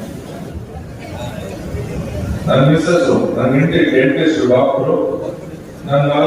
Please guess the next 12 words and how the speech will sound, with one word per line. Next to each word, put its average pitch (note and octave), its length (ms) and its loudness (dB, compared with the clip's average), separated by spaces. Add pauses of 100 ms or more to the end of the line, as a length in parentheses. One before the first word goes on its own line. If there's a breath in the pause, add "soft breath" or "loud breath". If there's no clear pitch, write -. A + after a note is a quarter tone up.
(160)
ಇಂಜಿನಿಯರಿಂಗ್ C#3+ 600 -2
ಓದೋನೆ, C3 300 4 (680)
ನನ್ C3 240 0
ಮಗಳು D3 300 4 (100)
ಕಾಮರ್ಸ್ C3+ 400 2 (160)
ಸೆಕೆಂಡರಿ B2 380 0 (140)
ಓದೋಳೆ. - 400 0 (100)
ಇದು C3+ 120 0 (100)
ನನ್ನ B2 320 0
ಕುಟುಂಬದ A#2+ 380 0 (100)
ಪರಿಚಯ. - 300 2 (3500)
ನಾನು F#3+ 220 4